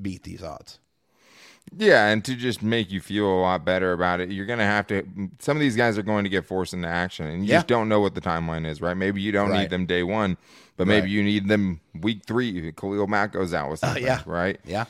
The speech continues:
Speaker 2: Like, maybe you need them week six, and they have that little extra, you know, little bit of extra time, but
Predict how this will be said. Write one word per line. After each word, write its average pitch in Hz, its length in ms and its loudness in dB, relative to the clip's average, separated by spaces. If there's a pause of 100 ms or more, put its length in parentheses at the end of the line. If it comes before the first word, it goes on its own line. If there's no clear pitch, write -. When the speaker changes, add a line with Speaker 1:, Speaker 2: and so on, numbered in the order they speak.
(160)
Speaker 2:
Like, 104 240 4
maybe 101 260 2
you 104 80 2
need 107 200 0
them 104 180 -2
week 104 200 -4
six, - 480 0
and 101 240 -2
they 98 100 0
have 98 200 0
that 95 140 0
little 113 320 2
extra, 107 360 0
you 101 160 -4
know, 98 160 0
little 107 220 -2
bit 101 160 -2
of 98 60 2
extra 104 260 -4
time, 117 260 -4
but 98 240 2